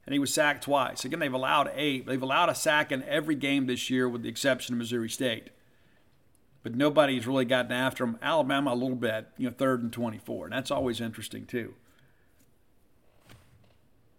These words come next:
Alabama's not always the most fair measuring stick because they, they make everybody look silly. So if you're trying to make, you know, draw any comparisons, I think you're gonna struggle a little bit with that. Raheem Sanders, we talked about him earlier. He has rushed for a hundred yards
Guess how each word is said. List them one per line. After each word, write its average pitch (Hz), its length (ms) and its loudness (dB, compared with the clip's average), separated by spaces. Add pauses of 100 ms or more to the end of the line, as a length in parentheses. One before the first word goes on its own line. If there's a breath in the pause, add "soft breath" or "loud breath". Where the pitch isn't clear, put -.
Alabama's 180 560 2
not 156 180 2
always 151 320 4
the 127 80 -2
most 131 320 0
fair 135 160 4
measuring 127 520 2
stick 117 360 -4
because 123 220 -6
they, 123 100 0
they 127 160 -4
make 131 240 0
everybody 120 460 2
look 117 180 -6
silly. 113 400 0
So 113 140 -6
if 110 100 -8
you're 117 80 -8
trying 139 220 0
to 131 60 0
make, 127 240 0
you 123 100 -4
know, 117 60 -4
draw 131 220 4
any 123 120 0
comparisons, 117 720 -2
I 117 60 -2
think 117 220 -6
you're 113 100 -6
gonna 110 180 -8
struggle 127 340 0
a 120 40 -4
little 117 120 -4
bit 113 160 -8
with 120 220 -2
that. 98 180 -6
Raheem 147 300 0
Sanders, 156 420 2
we 117 60 -12
talked 147 260 0
about 120 160 -2
him 123 140 -4
earlier. 123 420 2 (1040 soft breath)
He 160 140 6
has 127 180 2
rushed 160 300 6
for 139 160 0
a 120 100 2
hundred 156 320 2
yards 131 420 2